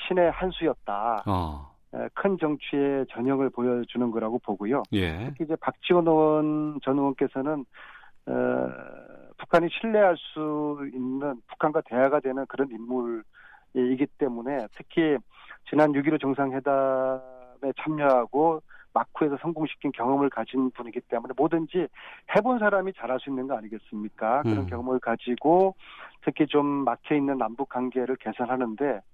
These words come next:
Speaker 2: 네.
Speaker 1: 에, 이번 박지원 국정원장을 포함한 이번 외교안보 라인이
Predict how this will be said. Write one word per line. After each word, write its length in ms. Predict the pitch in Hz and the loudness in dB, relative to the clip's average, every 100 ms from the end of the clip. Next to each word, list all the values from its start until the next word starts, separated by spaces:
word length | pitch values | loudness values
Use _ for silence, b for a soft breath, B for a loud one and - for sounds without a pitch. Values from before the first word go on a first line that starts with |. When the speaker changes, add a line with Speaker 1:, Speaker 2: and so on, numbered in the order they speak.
| - | -2
Speaker 2:
네. 100 | 104 | 0
Speaker 1:
에, 920 | 82 - 120 120 117 113 113 110 110 | -2 -8 -10 -4 -4 -2 -4 -6 -2
이번 680 | 139 151 147 143 139 135 127 | 2 2 0 -2 -4 -6 -8
박지원 580 | - - 156 151 143 131 | -12 -4 2 2 2 -2
국정원장을 560 | - - 135 127 123 - | -6 0 2 2 -2 -2
포함한 480 | - 127 131 139 120 | 0 2 2 0 -2
이번 280 | 120 127 117 | -4 -2 -2
외교안보 480 | 117 131 120 123 | -2 0 0 -2
라인이 460 | 117 110 110 113 139 | -4 -6 -8 -8 -8